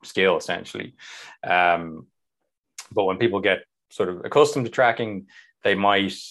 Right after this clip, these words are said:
just become a little bit passive with it. And then when you try and take it away, they're like, "Oh, but I'm not, not actually sure,"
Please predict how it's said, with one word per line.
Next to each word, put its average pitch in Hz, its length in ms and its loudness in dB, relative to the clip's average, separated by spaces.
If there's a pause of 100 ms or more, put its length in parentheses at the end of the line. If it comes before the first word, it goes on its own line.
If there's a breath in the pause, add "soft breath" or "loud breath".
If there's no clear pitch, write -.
(1200)
just 110 180 0
become 98 220 -6
a 95 40 -2
little 92 280 2
bit 90 180 -2
passive 90 360 0
with 90 160 0
it. 87 200 0 (1500 soft breath)
And 98 180 0
then 92 160 2
when 90 100 -4
you 87 60 -4
try 98 160 -4
and 90 100 -4
take 98 220 0
it - 60 -2
away, 90 480 2
they're 87 140 -2
like, 87 200 -4
"Oh, 107 260 2
but 95 100 -8
I'm 95 80 -6
not, 101 180 -6
not 107 140 -4
actually 101 220 -8
sure," 98 600 2